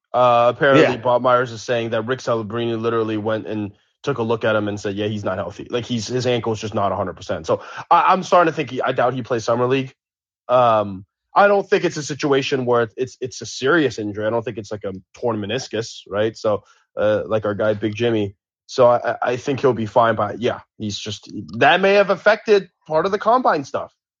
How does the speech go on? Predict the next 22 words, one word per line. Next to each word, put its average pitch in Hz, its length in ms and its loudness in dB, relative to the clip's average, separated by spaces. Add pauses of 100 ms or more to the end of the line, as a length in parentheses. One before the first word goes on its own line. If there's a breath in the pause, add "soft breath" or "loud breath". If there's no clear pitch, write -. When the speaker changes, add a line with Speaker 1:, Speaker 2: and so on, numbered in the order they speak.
(240)
Speaker 1:
Like, 147 100 0
the 151 80 -2
Warriors 165 320 4
Speaker 2:
No, 320 80 8
Speaker 1:
probably 233 200 6
Speaker 2:
no, 208 60 2
Speaker 1:
looked 160 140 -2
at 196 280 6
Speaker 2:
to-, 147 60 -14
totally. 143 440 2
Speaker 1:
Yeah. 107 180 -10
Speaker 2:
I 139 80 0
mean, 156 180 0
and, 143 220 -4
and 151 100 0
I've 156 180 2
felt 160 320 2
that 151 160 2
the 135 80 -2
whole 135 220 0
way 123 140 2
through. 95 320 -10